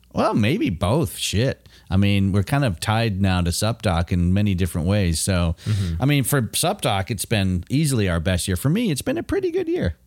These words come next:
Speaker 2: Yeah, I would say, um, n-, it doesn't have to be best year ever in <laughs> my whole life. I don't know
Speaker 1: Right.
Speaker 2: when that was. I've definitely peaked, is what I'm saying. But this show
Speaker 1: <laughs>
Speaker 2: has not. This show has not peaked.
Speaker 1: No.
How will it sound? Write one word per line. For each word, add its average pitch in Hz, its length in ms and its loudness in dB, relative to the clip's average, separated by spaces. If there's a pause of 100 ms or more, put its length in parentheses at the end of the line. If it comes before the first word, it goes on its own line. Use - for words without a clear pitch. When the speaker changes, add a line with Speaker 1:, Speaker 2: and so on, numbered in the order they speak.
(100)
Speaker 2:
Yeah, 156 240 -2
I 120 160 0
would 208 160 -2
say, 175 600 0
um, 131 560 2 (500)
n-, 139 340 -4 (240)
it 131 160 -4
doesn't 180 200 0
have 151 140 0
to 139 100 2
be 120 220 2
best 117 340 2
year 107 200 2
ever 135 440 0 (600)
in 117 280 2
<laughs> - 20 2
my 147 140 4
whole 139 260 2
life. 151 540 2 (500)
I 117 140 2
don't 165 140 4
know 151 120 4
Speaker 1:
Right. - 80 4
Speaker 2:
when 117 140 4
that 120 220 2
was. 110 480 0 (220)
I've 160 160 2
definitely 175 320 2
peaked, 107 360 0
is 98 120 -2
what 101 80 -2
I'm 95 100 -2
saying. 92 320 -2 (320)
But 151 320 0 (460)
this 165 140 2
show 185 220 2
Speaker 1:
<laughs> - 20 2
Speaker 2:
has 131 200 4
not. 120 480 2
This 139 140 2
show 190 160 2
has 180 220 2
not 160 240 2
peaked. 101 120 4
Speaker 1:
No. 82 160 4